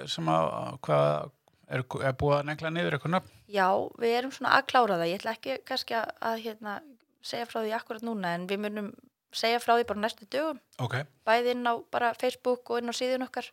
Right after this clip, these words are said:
Speaker 1: Já.
Speaker 2: Svo er náttúrulega val á markaðsfyrirtæki ársins núna sjöunda nóvember, nei, sjöunda desember.
Speaker 1: Ok.
Speaker 2: Og, hérna, erum einmitt, vorum að setja saman frábæra dómnefnd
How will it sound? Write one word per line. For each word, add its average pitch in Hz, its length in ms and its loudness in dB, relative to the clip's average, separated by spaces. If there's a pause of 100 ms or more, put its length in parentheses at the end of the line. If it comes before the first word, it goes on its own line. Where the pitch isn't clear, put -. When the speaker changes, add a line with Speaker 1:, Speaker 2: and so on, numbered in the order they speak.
(160)
Speaker 1:
Já. 131 160 -14 (760)
Speaker 2:
Svo 302 200 8
er 269 80 10
náttúrulega 220 320 4
val 233 240 10
á 208 40 6
markaðsfyrirtæki 208 760 0
ársins 277 260 -2
núna 254 220 -2
sjöunda 240 480 0
nóvember, 196 320 -4
nei, 233 160 4
sjöunda 233 320 0
desember. 208 400 -2 (160)
Speaker 1:
Ok. 120 220 -6 (400)
Speaker 2:
Og, 202 180 -6
hérna, 202 800 -4
erum 208 340 -4
einmitt, 190 320 -8
vorum 214 240 -6
að - 60 -8
setja 202 340 -8
saman 196 380 -6 (560)
frábæra 214 440 -4
dómnefnd 214 520 -6